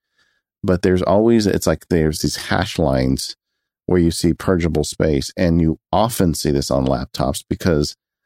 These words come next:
the way Time Machine will work is sometimes, depending on how it's set, it will start making Time Machine backups on the local drive where it has room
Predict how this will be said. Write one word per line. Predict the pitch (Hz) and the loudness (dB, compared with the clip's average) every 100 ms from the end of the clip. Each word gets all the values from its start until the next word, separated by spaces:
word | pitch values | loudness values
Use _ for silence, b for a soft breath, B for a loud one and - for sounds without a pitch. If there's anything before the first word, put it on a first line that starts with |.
| _ | _
the | 101 | 2
way | 98 | 2
Time | 92 92 98 | 0 0 2
Machine | 104 - 107 95 | 2 0 0 2
will | 80 | 2
work | 76 95 110 98 - - - | 0 2 2 0 -2 -16 -2
is | 80 78 - _ | 0 0 -2 _
sometimes, | - 98 87 85 85 - - 80 | -4 -2 0 0 0 -4 -6 -4
depending | 95 123 120 | 0 2 2
on | |
how | 110 92 | 2 0
it's | 101 | 0
set, | - 69 104 - _ _ _ _ - | -2 -4 -4 -8 _ _ _ _ -2
it | 107 | 0
will | 101 101 | 4 2
start | - 101 101 | 2 -2 2
making | 98 92 92 | 0 2 0
Time | - 104 | 2 2
Machine | 110 - 95 | 2 2 0
backups | 76 73 - 80 - - | 2 0 0 -4 -6 -2
on | 87 | 0
the | 85 | 2
local | 82 90 95 104 | 2 2 2 0
drive | 95 80 76 80 | 2 2 2 0
where | 71 | -2
it | - | 0
has | 76 73 | -2 -2
room | 92 113 120 85 76 | -2 0 2 2 0